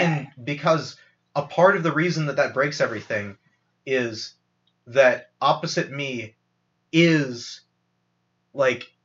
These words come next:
opposite me is also me, and I am also opposite me. Because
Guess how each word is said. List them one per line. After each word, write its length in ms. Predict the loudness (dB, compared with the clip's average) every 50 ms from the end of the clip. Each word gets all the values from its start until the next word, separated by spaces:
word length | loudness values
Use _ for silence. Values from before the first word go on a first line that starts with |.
| _ _
opposite 460 | 4 4 6 6 4 2 2 0 0 0
me 240 | 0 0 2 0 0 0
is 240 | 0 0 0 0 0
also 480 | 0 2 4 4 4 2 0 -2 -2 -2
me, 420 | -2 -4 -6 -6 -6 -6 -6 -8 -8
and 140 | -8 -8 -8
I 220 | -4 -2 0 2 2
am 180 | 2 0 -2
also 520 | -2 0 0 0 0 0 -2 -4 -2 -2 0
opposite 560 | 2 2 2 0 0 -6 -8 -8 -12 -12 -12
me. 340 | -14 -14 -14 -16 -18 -20 _ _ _ _ _ _ _ _ _ _ _ _ _ _ _ _ -8
Because 680 | -8 -8 -2 4 4 4 4 4 0 -6 -8 -12 -14